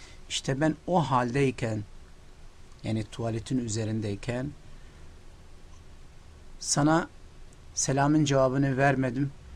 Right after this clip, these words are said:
Çünkü," diyor Aleyhisselatü Vesselam, "tahir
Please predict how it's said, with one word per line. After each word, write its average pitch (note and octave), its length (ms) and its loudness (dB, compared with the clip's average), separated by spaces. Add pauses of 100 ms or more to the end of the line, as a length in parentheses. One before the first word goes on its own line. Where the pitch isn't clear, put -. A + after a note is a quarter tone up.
(140)
Çünkü," D3 420 2
diyor A#2 160 -2
Aleyhisselatü A2+ 520 -2
Vesselam, A#2+ 520 0 (3000)
"tahir D3+ 460 4